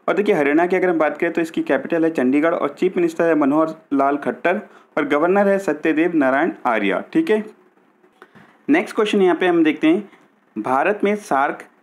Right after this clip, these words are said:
कोविड नाइनटीन इमरजेंसी फंड में कितनी सहायता राशि देने की घोषणा की है? तो देखिए कि भारत सरकार ने अभी दस मिलियन डॉलर की जो है एक डोनेशन देने की घोषणा की, एक, एक जो है एक तरह से एक जो है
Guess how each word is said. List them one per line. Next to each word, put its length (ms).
कोविड 340
नाइनटीन 500
इमरजेंसी 520
फंड 320
में 280
कितनी 300
सहायता 440
राशि 280
देने 200
की 160
घोषणा 340
की 180
है? 60
तो 100
देखिए 280
कि 200
भारत 400
सरकार 400
ने 260
अभी 340
दस 220
मिलियन 320
डॉलर 320
की 220
जो 120
है 140
एक 200
डोनेशन 380
देने 200
की 120
घोषणा 380
की, 300
एक, 120
एक 200
जो 100
है 140
एक 240
तरह 100
से 240
एक 160
जो 100
है 120